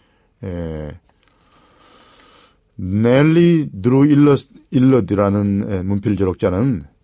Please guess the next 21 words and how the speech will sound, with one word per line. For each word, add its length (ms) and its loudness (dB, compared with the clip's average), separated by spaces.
이렇게 560 -4
말했습니다. 540 -8
엘렌 340 0
화이트의 760 0
일꾼들은 720 -2
모두 360 0
최종 500 -2
승인을 440 0
받고 440 -8
메일로 520 0
보낼 500 -2
준비가 540 -2
된 280 -2
원고를 600 -4
보호하여 640 -2
그것에 500 -2
하나의 480 -2
펜이나 480 -2
연필도 580 -2
가해지지 420 -2
않도록 460 -2